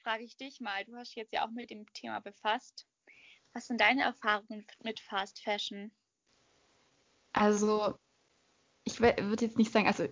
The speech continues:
Speaker 2: jeder hat ja eigentlich so Erfahrungen mit Fast Fashion, weil so, das ist so das, die Hauptart, würde ich jetzt mal sagen, von Kleidung, die man so trägt, konsumiert, wie auch immer man das jetzt nennen will. Aber ich muss sagen,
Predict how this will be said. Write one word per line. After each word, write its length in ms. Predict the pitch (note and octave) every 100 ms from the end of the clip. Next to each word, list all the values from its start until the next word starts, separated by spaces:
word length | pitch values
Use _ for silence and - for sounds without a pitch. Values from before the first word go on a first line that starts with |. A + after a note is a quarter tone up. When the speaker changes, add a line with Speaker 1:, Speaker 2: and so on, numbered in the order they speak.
| -
Speaker 2:
jeder 280 | G3 G#3 G#3
hat 120 | -
ja 80 | F#3+
eigentlich 160 | F#3+ -
so 120 | F3
Erfahrungen 560 | E3+ E3 E3+ F#3 F#3
mit 120 | F#3 -
Fast 280 | F#3 F3+ -
Fashion, 360 | F#3 - F3+
weil 340 | F3 F3 F3 F3
so, 180 | F3+
das 180 | F3+ -
ist 140 | F3+ -
so 100 | F3
das, 340 | F3+ - - _ _ _ _ -
die 80 | F#3+
Hauptart, 1120 | F3+ G3 G#3+ - - _ _ - F#3 G#3 G#3+
würde 120 | G3
ich 100 | F#3+
jetzt 140 | F#3+ -
mal 140 | E3+
sagen, 360 | F3 F3+ F3+ F#3
von 220 | - F3
Kleidung, 640 | - F3+ E3+ F3 G3 F#3+ F3+
die 120 | F3
man 180 | F3 F3
so 220 | E3+ E3+
trägt, 540 | - - F3+ G3 -
konsumiert, 640 | - F#3 F3+ F3+ F#3 F#3+ F#3
wie 80 | F#3
auch 40 |
immer 140 | F#3+ F3+
man 140 | F3
das 120 | F3
jetzt 160 | - F3+
nennen 280 | F3+ F#3 G3
will. 240 | G3 A3 - - - - - _ - - - -
Aber 600 | G#3 A3+ A#3+ A3 A3+ -
ich 120 | A3 A#3
muss 220 | A3 -
sagen, 460 | G3+ G#3 G#3 G#3